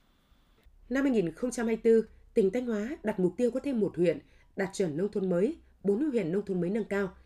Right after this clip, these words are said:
ba mươi mốt xã nông thôn mới, ba mươi chín xã nông thôn mới nâng cao, mười xã đạt chuẩn nông thôn mới kiểu mẫu. Nhiệm vụ đặt ra khá lớn, trong khi nhiều địa phương đang gặp khó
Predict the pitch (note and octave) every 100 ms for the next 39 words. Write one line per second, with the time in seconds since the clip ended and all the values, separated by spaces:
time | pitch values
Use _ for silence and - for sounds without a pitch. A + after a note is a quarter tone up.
0 | _ _ G#3+ A3 C4+ - - G3+ A#3 A#3+
1 | G3 F#3 D#3+ F#3+ D4 _ _ _ A#3 A3
2 | G#3 A3+ - G3+ G#3 C#4 _ _ G#3 G#3+
3 | G3+ F3+ E3+ F#3+ F3+ F3 E3+ _ _ _
4 | G3 G3 E3+ - F3+ A#3+ G#3 F#3 G3 B2
5 | D#3+ F#3 F3 F#3+ F#3+ A#2+ C3 B3 - _
6 | _ _ _ - A3+ F3+ F#3 F#3+ - A3+
7 | F#3+ G3 F#3 G#3+ - - _ - C4 B3
8 | F#3+ D3+ D#3+ D#3 A#3 A#3 A3 E3+ - D3+
9 | D#3+ C4